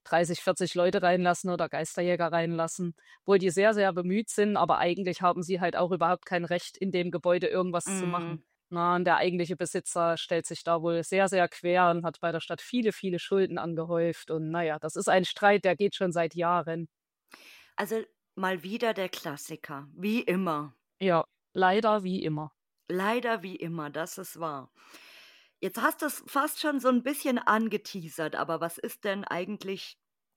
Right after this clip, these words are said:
Speaker 2: deine Hauptmotivation bei der ganzen Sache?
Speaker 1: Genau, ja, also, einmal das, was ich schon gesagt hatte, ähm, wirklich das Fotografieren an sich.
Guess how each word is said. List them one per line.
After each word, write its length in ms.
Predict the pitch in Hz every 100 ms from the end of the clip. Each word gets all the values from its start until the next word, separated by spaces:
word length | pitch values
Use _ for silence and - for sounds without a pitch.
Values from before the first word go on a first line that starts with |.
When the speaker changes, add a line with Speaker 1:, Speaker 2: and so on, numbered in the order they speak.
| _
Speaker 2:
deine 360 | - 165 160 135
Hauptmotivation 880 | 175 - 151 139 139 131 - 143 139
bei 100 | 127
der 120 | 120
ganzen 400 | 117 123 123 131
Sache? 420 | 123 113 - - _ _ _ _
Speaker 1:
Genau, 300 | 220 185 156 -
ja, 200 | 220 175
also, 220 | 180 202
einmal 380 | 147 262 277 269
das, 220 | 196 -
was 160 | 180 190
ich 80 | -
schon 260 | 190 180
gesagt 480 | 165 156 202 - -
hatte, 400 | 262 262 269 262
ähm, 460 | 185 180 175 175 175
wirklich 320 | 185 196 214
das 180 | - -
Fotografieren 760 | - 185 - 175 - 190 185 -
an 160 | 165
sich. 380 | 151 214 285